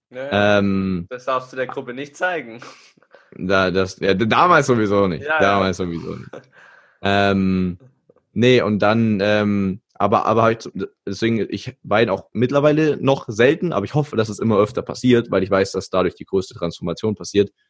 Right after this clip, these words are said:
Speaker 2: Ähm, genau, aber gestern habe ich wirklich dann auch echt bitterlich, es war nicht lang, vielleicht bloß, insgesamt hat es eine halbe Stunde gedauert, aber wirklich so bitterlich gemeint, vielleicht zwei bis fünf Minuten,
Speaker 1: Mhm.
Speaker 2: wo ich aber wirklich mir dachte, „Shit, Alter, so,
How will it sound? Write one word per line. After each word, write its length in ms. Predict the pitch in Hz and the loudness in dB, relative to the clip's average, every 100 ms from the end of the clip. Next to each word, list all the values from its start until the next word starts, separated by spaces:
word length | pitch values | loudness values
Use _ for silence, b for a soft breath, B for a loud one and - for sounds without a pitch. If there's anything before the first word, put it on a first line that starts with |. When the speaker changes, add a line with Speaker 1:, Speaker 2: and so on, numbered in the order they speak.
| _ _ _ | _ _ _
Speaker 2:
Ähm, 800 | 92 95 98 95 92 92 90 87 _ _ _ _ | 0 2 4 2 2 0 -2 -6 _ _ _ _
genau, 200 | 110 101 | 0 2
aber 140 | 90 90 | 4 2
gestern 340 | 98 - 117 | 0 0 0
habe 120 | 110 | 2
ich 100 | 110 | 2
wirklich 260 | 110 107 - | 0 -2 -2
dann 160 | 110 104 | -2 -2
auch 100 | - | 0
echt 240 | 98 - _ _ _ | -2 -2 _ _ _
bitterlich, 460 | 110 107 135 135 135 | -2 0 2 2 0
es 80 | - | -2
war 120 | 101 | -2
nicht 200 | 98 - | -2 -2
lang, 240 | 87 123 | -2 -2
vielleicht 240 | 135 95 - | -2 -6 -6
bloß, 380 | 85 92 92 - _ _ _ _ _ _ _ - | -8 -6 -6 -14 _ _ _ _ _ _ _ 0
insgesamt 400 | 147 156 143 110 107 | 2 4 2 2 -2
hat 60 | |
es 100 | 110 | -2
eine 60 | 107 | 0
halbe 100 | 110 | 0
Stunde 240 | 107 107 101 | 0 0 2
gedauert, 180 | 95 92 | 4 2
aber 80 | |
wirklich 180 | 92 101 | 0 -6
so 120 | - | -8
bitterlich 320 | 107 123 120 - | -4 2 2 2
gemeint, 220 | 101 95 | -2 0
vielleicht 180 | 92 - | -4 -4
zwei 240 | 92 95 | 2 2
bis 80 | 92 | 2
fünf 240 | - 98 | -2 -4
Minuten, 500 | - 92 107 135 143 _ _ | -2 -2 0 -2 -2 _ _
Speaker 1:
Mhm. 340 | - 135 139 139 | -14 -12 -12 -4
Speaker 2:
wo 60 | 113 | -2
ich 140 | 120 | 2
aber 220 | 107 101 | 2 4
wirklich 320 | 117 127 131 | 2 0 -2
mir 120 | 113 98 | 0 2
dachte, 640 | 104 - - 110 110 - _ _ _ _ _ | 0 -2 0 2 2 -2 _ _ _ _ _
„Shit, 500 | - - - 180 185 - | -16 -10 -6 -6 -6 -10
Alter, 420 | - - - - _ _ _ _ _ _ - | -18 -18 -20 -20 _ _ _ _ _ _ -4
so, 420 | 110 104 - | 2 2 2